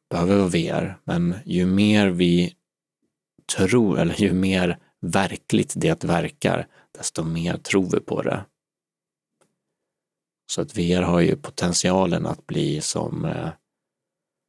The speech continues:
ja, med simuleringshypotesen, att om vi blir,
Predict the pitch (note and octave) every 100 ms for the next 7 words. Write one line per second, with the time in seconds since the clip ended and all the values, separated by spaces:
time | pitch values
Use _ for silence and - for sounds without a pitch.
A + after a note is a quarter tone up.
0 | _ _ _ _ _ _ - - D#2+ E2
1 | - E2+ E2+ E2+ E2 E2 - - - -
2 | B2 G2 E2 E2+ - - - E3 - -
3 | D#3 E3+ E3 E3 E3+